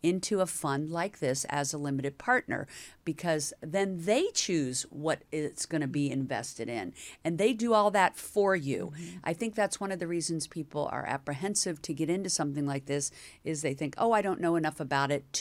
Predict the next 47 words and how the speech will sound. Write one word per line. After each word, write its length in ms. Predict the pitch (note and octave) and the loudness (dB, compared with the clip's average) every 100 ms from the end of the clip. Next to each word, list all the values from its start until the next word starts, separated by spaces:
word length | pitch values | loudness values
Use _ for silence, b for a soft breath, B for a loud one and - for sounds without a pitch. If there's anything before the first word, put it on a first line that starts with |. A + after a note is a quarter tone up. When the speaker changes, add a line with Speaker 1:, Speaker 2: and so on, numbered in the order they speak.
| E3+ | 0
Speaker 2:
Mm-hmm. 80 | D3 | 0
Speaker 1:
invest." 540 | C3 A#2+ F#2+ - - B B - | 0 -2 -2 -4 -10 B B -6
And 140 | D#3 | -2
so 180 | D#3+ D#3+ | 2 2
they 160 | D#3 F3 | 2 0
kinda 320 | G3 E3+ D#3+ | -2 0 -2
take 300 | - D#3+ - | -2 -6 -2
that 220 | D#3 - | -4 0
guesswork 460 | D#3+ D#3 D#3+ D#3 - | 0 0 -2 -4 -2
Speaker 2:
Mm-hmm. 140 | A2 | -2
Speaker 1:
out 100 | C#3+ | 0
of 100 | C#3 | -2
it 140 | C#3 C#3 | -4 -6
for 280 | - D3+ C#3+ | -6 -2 -2
you. 320 | C3 C3 B2+ B B B _ | 0 -2 -4 B B B _
Um, 260 | C3+ C3 C3+ | -2 -2 0
they've 180 | C#3+ C3+ | -2 -2
been 160 | C#3+ | -4
smart 380 | C#3 E3 D#3+ - | -4 0 0 0
women 300 | C#3+ D#3 D3 | -2 0 -2
in 240 | - D#3+ | -2 -2
the 80 | D#3+ | -2
financial 580 | D3+ D#3 C#3 C#3 C3+ C#3 | -2 -2 0 -2 -4 -6
arena 380 | B2+ C#3+ C#3 C3+ | -4 -2 0 -2
for 400 | - C#3+ C#3 C3+ B B B | -2 -2 0 -2 B B B
decades, 720 | - E3+ E3 D#3 C#3+ C3+ C3 - | 2 2 4 2 2 0 -2 -4
and 360 | E3+ C#3+ C#3 | -4 -4 -2
they 80 | D3 | -2
Speaker 2:
Mm-hmm. 60 | D3 | 0
Speaker 1:
know 100 | D#3 | 0
how 140 | D3+ | 0
to 80 | C#3 | -2
vet 260 | B2 C3+ - | 0 -4 -4
these 200 | B2+ - | -6 -4
companies, 500 | D3+ C#3 C3 C3 C3 | -4 -4 -4 -4 -2
so 260 | D3+ C3 B B B - | -2 -2 B B B -4
you 100 | C#3+ | -2
don't 140 | F3 | 0
have 220 | B3+ G#4 | -2 -4
to. 140 | - - - _ G#3 | -6 -8 -10 _ -4
Speaker 2:
Well, 120 | G#3 | -4
think 260 | - F4 D4+ | -2 -2 -2
about 480 | F#3 F3+ E3+ E3+ - | -2 -2 -2 -4 -6
the, 600 | D#3+ F3+ E3+ E3 D#3+ D#3+ | -6 -4 -2 -4 -6 -8
um, 320 | E3+ E3 D3+ D3+ | -8 -8 -8 -8
comparison 760 | F#3+ E3 F#3 F3 F3+ F3 D#3+ | -8 -4 -4 -4 -6 -8 -8
to 520 | E3 A3+ D#3+ D3+ D#3 | -8 -6 -4 -6 -10